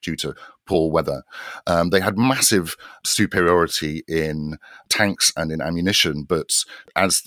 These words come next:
the terrain really made tanks almost useless. I mean, there was a saying that a mule was worth ten tanks in the Cassino battles. Um, so what happens is the British cross the Garigliano River, and this is,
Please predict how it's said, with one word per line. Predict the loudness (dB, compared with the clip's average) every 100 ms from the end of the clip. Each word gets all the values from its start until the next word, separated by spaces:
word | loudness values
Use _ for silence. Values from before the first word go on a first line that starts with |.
| -6
the |
terrain | -4 4 4 6 4
really | 2 2
made | -2 -2
tanks | -4 -2 -4 -6 -10 -6
almost | -6 -4 -2
useless. | 0 0 -2
I | -4
mean, | -4
there | -4
was | -2
a |
saying | 0 2 2 -2
that | -8 -12 -4
a | -2
mule | 0 2 2 2 -4 -10 -18 -12
was | -8 -6
worth | 0 0 0 -4
ten | -4 -4 -4
tanks | -4 -4 -4 -2 -2 -4 -20 -12
in | -6 -6
the | -6
Cassino | -6 -4 -2 -2
battles. | -2 -4 -8 -14 -14 -14 -16 -12 -2
Um, | 0 0 -4 0
so | 4
what | 6 6
happens | 4 2
is | -2
the | -4 -4
British | 0 2 2 2 0
cross | 0 -2
the | -2 -6 -4
Garigliano | 0 2 2 2 2 2
River, | 2 2
and | 0
this | 0
is, | -2